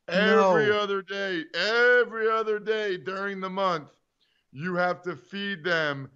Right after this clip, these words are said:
Speaker 1: and take 'em for walks and give them attention. And they bark when you don't want 'em to bark. And I,
Speaker 2: I
Speaker 1: I just, I don't see it, Dave. I don't see it.
Speaker 2: I promise, I promise we're gonna get to football,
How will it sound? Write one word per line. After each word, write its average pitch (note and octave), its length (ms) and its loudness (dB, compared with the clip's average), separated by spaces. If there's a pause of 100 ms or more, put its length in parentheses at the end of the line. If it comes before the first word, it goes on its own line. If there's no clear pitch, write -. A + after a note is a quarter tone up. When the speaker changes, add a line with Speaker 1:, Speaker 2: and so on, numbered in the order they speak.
(280)
Speaker 1:
and D#3 260 -6
take F3 280 -4
'em F3+ 160 -8
for E3+ 200 -6
walks D#3+ 840 -2 (440)
and D#3 600 -2 (160)
give F3+ 240 0
them F#3 220 0
attention. C#3 1000 -6 (600)
And E3 200 -2
they E3 100 2
bark F#3+ 520 0
when F3 100 -8
you F3 60 -4
don't F3+ 180 -4
want F3+ 160 -2
'em F3 120 -6
to E3+ 60 -6
bark. D#3+ 680 -2 (580)
And D#3+ 320 -2
I, E3 140 -2
Speaker 2:
I G3+ 60 -2 (160)
Speaker 1:
I G3+ 40 0
just, F3+ 400 -6 (380)
I F3 140 -2
don't G#3+ 180 -2
see F#3+ 220 -10
it, D3 140 -8
Dave. A#2+ 260 -10 (240)
I D#3+ 80 -4
don't F#3 180 -6
see E3 200 -10
it. E3 40 -2
Speaker 2:
I D4 140 2
promise, B3 720 0 (240)
I A#3 160 0
promise A3+ 580 -4
we're G3 140 0
gonna F3 200 -4
get E3+ 220 -6
to D3+ 80 -14
football, B2+ 600 -12